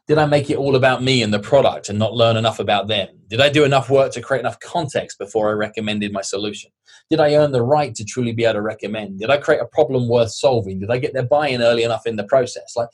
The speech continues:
like, so many questions you can ask of yourself. And if you're brave enough to do that work intelligently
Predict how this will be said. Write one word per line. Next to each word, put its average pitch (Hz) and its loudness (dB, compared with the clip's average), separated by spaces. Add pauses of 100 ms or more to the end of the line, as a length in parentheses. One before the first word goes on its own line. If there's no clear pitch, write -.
(220)
like, 143 0
so 180 2
many 208 -2
questions 139 -2
you 120 -6
can 120 -8
ask 135 -2
of 104 -10
yourself. 95 -6
And 117 -10
if 117 -12
you're 139 -6
brave 196 0
enough 202 0
to 147 -6
do 151 -4
that 131 0
work 120 2
intelligently 110 -4